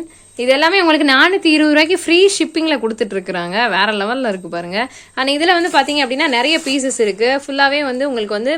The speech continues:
மிரர் ஒர்க் with ஆரி ஒர்க் பண்ணிருக்கக்கூடிய கிராண்டான ஒரு சூப்பரான நெக் பேட்டர்ன் கொடுத்துருக்காங்க பாருங்க.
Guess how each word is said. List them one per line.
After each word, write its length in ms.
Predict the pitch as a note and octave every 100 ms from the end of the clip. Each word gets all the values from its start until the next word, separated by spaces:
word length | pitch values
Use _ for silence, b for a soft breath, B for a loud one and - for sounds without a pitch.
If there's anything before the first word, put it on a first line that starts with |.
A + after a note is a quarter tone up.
| C4+
மிரர் 280 | B3 D4+ D#4
ஒர்க் 180 | B3+ - A3+
with 100 | G3+ F#3+
ஆரி 140 | A#3 A3+
ஒர்க் 160 | F#3+ -
பண்ணிருக்கக்கூடிய 580 | F#3+ F#3+ F#3+ F#3 F#3 A#3 F4+ B B - A3
கிராண்டான 720 | A#3+ C4+ E4 D#4 D4+ D#4 C#4+ A3+
ஒரு 160 | A#3 E4+ F4+ -
சூப்பரான 800 | D#4 E4+ - E4 C4 A#3+ A#3+ C4+ F4 F#4 b b b _ -
நெக் 200 | C4 C4 _
பேட்டர்ன் 340 | - C4+ B3 A#3
கொடுத்துருக்காங்க 520 | G#3 G3+ F#3+ G3 F#3+ F#3
பாருங்க. 220 | F#3